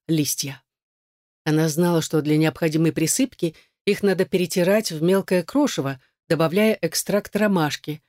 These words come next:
чтобы порошок слипался в небольшие комочки. Пока Люне делала часть работы,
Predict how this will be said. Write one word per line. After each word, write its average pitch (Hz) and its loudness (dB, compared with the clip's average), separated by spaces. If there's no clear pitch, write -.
чтобы 160 -2
порошок 165 0
слипался 170 -2
в 147 -2
небольшие 156 -2
комочки. 143 -6
Пока 175 0
Люне 254 2
делала 196 0
часть 165 -2
работы, 143 -4